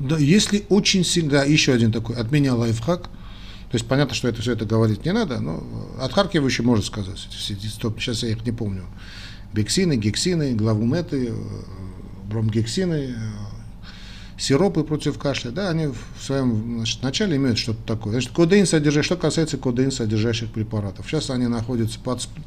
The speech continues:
под спудом, но не скажу, что преданы анафеме, но, э, мой личный опыт говорит следующее. Если этот кашель очень такой имеет выраженный, такой гистаминовый, э, или такой бронхоспастический компонент, ну, то есть это означает, что больной ночью не может высыпаться.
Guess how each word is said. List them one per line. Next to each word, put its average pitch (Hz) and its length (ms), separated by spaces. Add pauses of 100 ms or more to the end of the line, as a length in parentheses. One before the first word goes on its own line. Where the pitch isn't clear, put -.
под 139 160
спудом, 185 400
но 160 160 (500)
не 151 600
скажу, 233 280
что 180 160
преданы 143 380
анафеме, 175 520
но, 143 520
э, 123 200
мой 156 260
личный 156 300
опыт 135 200
говорит 117 320
следующее. 107 480
Если 143 180
этот - 200
кашель 117 400
очень 123 260
такой 113 240
имеет 123 240
выраженный, 113 560 (580)
такой 113 240
гистаминовый, 113 760 (340)
э, 110 40
или 110 80
такой 113 360
бронхоспастический 120 1160
компонент, 113 600
ну, 113 120
то 113 100
есть 110 140
это 107 120
означает, 117 380
что 120 180
больной 120 340
ночью 127 400
не 117 100
может 113 300
высыпаться. 107 680